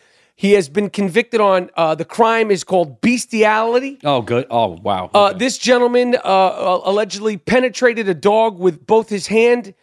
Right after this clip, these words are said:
Speaker 1: and his penis. Uh, the court, i-, i-, if you look at him, doesn't look like your conventional sick fuck of the week. Uh, kinda looks like a physicist guy. Does, doesn't look, I wouldn't say he's on the side of like, "Oh, that's definitely your, your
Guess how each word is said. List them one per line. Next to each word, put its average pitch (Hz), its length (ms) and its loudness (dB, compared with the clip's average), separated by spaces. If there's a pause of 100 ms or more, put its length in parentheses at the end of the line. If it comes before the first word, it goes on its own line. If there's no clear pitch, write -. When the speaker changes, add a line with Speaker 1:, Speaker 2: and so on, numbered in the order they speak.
(340)
Speaker 1:
and 190 160 2
his 175 180 -2
penis. 226 640 -2 (440)
Uh, 175 280 4
the 180 100 -6
court, 240 520 2
i-, - 20 -2
i-, 202 40 4 (500)
if 202 120 -8
you 202 100 -4
look 254 200 0
at 262 140 2
him, 269 180 -2 (380)
doesn't 339 260 0
look 330 160 -4
like 285 180 -2
your 269 100 -4
conventional 233 640 -2
sick - 280 -4
fuck - 300 -2
of 202 80 0
the 196 60 2
week. 226 340 -4
Uh, 208 160 4
kinda 277 280 2
looks 269 200 -4
like 269 180 0
a 262 60 0
physicist 247 600 -6
guy. 147 160 2
Does, 180 200 -2
doesn't 262 340 0
look, 294 160 0 (320)
I 254 140 2
wouldn't 294 240 0
say 285 160 -2
he's 262 180 0
on 254 100 2
the 247 80 -2
side 240 220 2
of 226 80 0
like, 220 140 -2
"Oh, 220 120 2
that's 220 200 0
definitely 220 380 0
your, 196 220 0
your 180 340 0